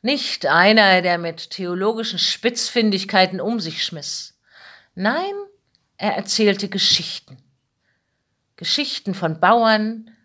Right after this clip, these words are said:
von Wei-, Weinbergbesitzern, von Königen. Geschichten, die jeder verstehen konnte. Manchmal war er müde,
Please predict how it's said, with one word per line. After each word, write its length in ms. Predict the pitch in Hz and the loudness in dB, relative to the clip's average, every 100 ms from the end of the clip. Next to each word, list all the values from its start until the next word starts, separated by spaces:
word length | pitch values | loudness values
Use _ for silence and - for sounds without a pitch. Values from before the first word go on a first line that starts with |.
| _ _ _ _ | _ _ _ _
von 260 | - 160 | -10 -2
Wei-, 340 | 160 170 208 196 | 4 6 4 4
Weinbergbesitzern, 1160 | 190 214 208 190 190 185 170 165 175 156 160 160 _ _ _ _ _ _ _ | 2 2 2 0 0 -8 -10 -12 -10 -10 -12 -16 _ _ _ _ _ _ _
von 200 | - 165 | -12 -10
Königen. 680 | - 226 269 180 147 147 - _ _ - - _ _ | -4 -2 -2 -6 -10 -14 -20 _ _ -20 -20 _ _
Geschichten, 680 | 185 185 311 311 - 254 240 | -2 2 2 0 -4 0 2
die 120 | 220 | 2
jeder 420 | 170 208 285 285 | 2 0 4 4
verstehen 680 | 262 240 - - 294 294 160 | 4 -2 -2 -4 -4 -6 -6
konnte. 520 | - 147 143 - 143 - _ _ _ _ _ _ _ _ _ _ _ _ _ _ _ _ _ _ _ _ _ _ _ _ _ _ _ _ | -10 -16 -14 -18 -20 -20 _ _ _ _ _ _ _ _ _ _ _ _ _ _ _ _ _ _ _ _ _ _ _ _ _ _ _ _
Manchmal 680 | 285 320 285 - 214 185 175 | 2 2 0 2 2 4 2
war 140 | 143 | 2
er 120 | 160 | 2
müde, 540 | 170 170 180 160 147 | -2 -2 -4 -6 -10